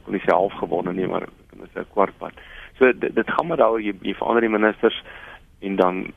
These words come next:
die D G en dan kyk jy na die, na die, na, na wat onder toe gaan. Ek dink iets wat, wat baie keer al genoem is en wat 'n ontsaglike groot onderneming sal wees, maar wat ek vermoed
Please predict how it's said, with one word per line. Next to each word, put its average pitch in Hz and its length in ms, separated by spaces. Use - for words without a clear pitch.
die 90 120
D 98 220
G - 120
en 92 140
dan 90 160
kyk 101 260
jy 98 80
na 90 140
die, 92 220
na 90 140
die, 90 220
na, 95 120
na 92 160
wat - 120
onder 95 200
toe - 120
gaan. - 160
Ek 101 140
dink 127 180
iets - 220
wat, 104 180
wat 98 240
baie 98 220
keer 107 160
al 98 120
genoem 98 400
is 87 160
en 95 160
wat 92 160
'n 120 220
ontsaglike - 560
groot - 320
onderneming 90 480
sal 87 140
wees, 85 240
maar 92 120
wat 104 200
ek 131 160
vermoed 98 340